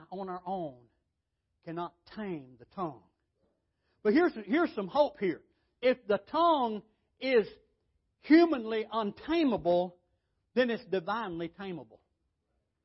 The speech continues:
Hallelujah. Isn't that good to know? Now, next Sunday, we're gonna have Easter, and we're gonna be, I got a message Lord's given me about Easter.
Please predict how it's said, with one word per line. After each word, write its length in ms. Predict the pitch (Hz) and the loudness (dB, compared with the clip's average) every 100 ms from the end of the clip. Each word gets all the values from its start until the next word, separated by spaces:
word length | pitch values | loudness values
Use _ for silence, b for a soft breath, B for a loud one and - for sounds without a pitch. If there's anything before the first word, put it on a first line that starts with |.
| _ _ _ _ _ - | _ _ _ _ _ -8
Hallelujah. 360 | 240 185 262 | -4 -4 -4
Isn't 80 | 349 | -2
that 180 | 339 233 | -2 0
good 160 | 254 | -2
to 60 | 220 | 0
know? 260 | 226 214 175 _ _ _ _ _ _ _ _ _ _ _ | -4 -6 -10 _ _ _ _ _ _ _ _ _ _ _
Now, 220 | 233 262 | -4 -2
next 300 | 247 277 - | -2 -4 -4
Sunday, 240 | 285 269 | -6 -4
we're 120 | 214 214 | -4 -2
gonna 240 | 233 208 | -4 -4
have 160 | 220 202 | -4 -2
Easter, 340 | 233 - 185 | -2 -4 -6
and 80 | 175 | -4
we're 80 | 175 | -4
gonna 200 | 202 202 | -4 -2
be, 180 | 202 - _ _ | -2 -4 _ _
I 80 | 190 | -8
got 160 | 208 202 | -4 -4
a 60 | |
message 360 | 180 220 - 175 | -2 -6 -6 -6
Lord's 260 | 202 208 - | 0 0 2
given 220 | 202 208 | 2 0
me 60 | 170 | 0
about 260 | 165 196 | -8 -6
Easter. 400 | 185 202 - 160 | -4 -6 -10 -20